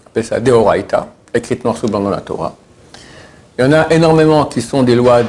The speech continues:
d'Erabanan, des, des décrets des sages d'Israël. Et on a une partie qui est entre les deux qui s'appelle des vrais Kabbalah, des paroles de Kabbalah. Qu'est-ce que c'est ? Ce sont les paroles des prophètes. C'est-à-dire que c'est pas écrit dans la Torah,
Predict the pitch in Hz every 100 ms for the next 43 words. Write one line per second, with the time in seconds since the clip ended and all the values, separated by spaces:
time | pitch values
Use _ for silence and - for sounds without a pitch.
0 | 110 147 135 123 120 107 98 123 156 120
1 | 113 113 - 110 110 123 - 131 113 113
2 | - 117 107 95 - 69 80 - - -
3 | - - - - - _ - 196 165 190
4 | 185 165 - 196 180 151 160 147 156 -
5 | - 160 135 135 160 160 135 127 110 104
6 | 113 - 127 156 131 127 123 110 85 -
7 | 139 - 127 151 143 139 151 131 - 110
8 | - - - _ _ _ _ _ _ _
9 | _ _ _ - 120 131 113 160 147 135
10 | - 139 104 - - _ _ _ _ -
11 | - _ _ _ _ - 131 120 101 101
12 | 90 110 262